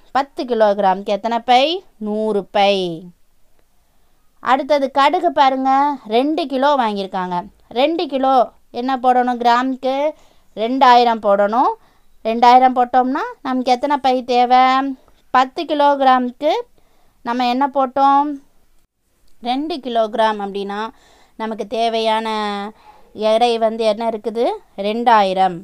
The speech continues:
ரெண்டாயிரம் ஏற்கனவே எழுதியிருக்கோம். தேவைப்படும் பைகள் என்ன போட்டோம்? இருபது போட்டோம். Very good. அடுத்தது பாருங்க, முந்திரி பருப்பு. முந்திரி பருப்பு வாங்கிய அளவு ஐந்நூறு கிராம். ஐந்நூறு கிராம், இது வந்து நம்ம மாத்த வேண்டாம், ஏற்கனவே கிராமில் தான் என்ன செய்யுது?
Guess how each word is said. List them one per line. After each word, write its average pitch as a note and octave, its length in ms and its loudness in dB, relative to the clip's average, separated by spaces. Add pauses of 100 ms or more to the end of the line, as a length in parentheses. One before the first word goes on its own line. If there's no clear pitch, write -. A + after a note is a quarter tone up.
(120)
ரெண்டாயிரம் C#4+ 480 2
ஏற்கனவே C4+ 560 -2
எழுதியிருக்கோம். A3+ 480 -2
தேவைப்படும் C4 380 -4
பைகள் C4 340 0
என்ன B3 180 0
போட்டோம்? B3+ 600 0 (400)
இருபது A#3+ 460 0
போட்டோம். F3+ 560 -6
Very F#3+ 320 -2
good. F3 220 -4 (580)
அடுத்தது D#4 440 -2
பாருங்க, B3 380 0
முந்திரி D4+ 480 -2
பருப்பு. G#3 340 0 (480)
முந்திரி F#4+ 380 -4
பருப்பு C#4+ 360 0
வாங்கிய B3 400 2
அளவு A3+ 240 4
ஐந்நூறு C4+ 600 0
கிராம். G3+ 360 0 (280)
ஐந்நூறு E4+ 400 0
கிராம், C4+ 260 2
இது E4+ 140 -6
வந்து E4 200 -2
நம்ம D#4 240 -4
மாத்த C#4+ 380 -2
வேண்டாம், C4+ 480 0
ஏற்கனவே D4 520 -6
கிராமில் B3+ 440 0
தான் C#4+ 200 -4
என்ன B3+ 160 -6
செய்யுது? A#3 300 -4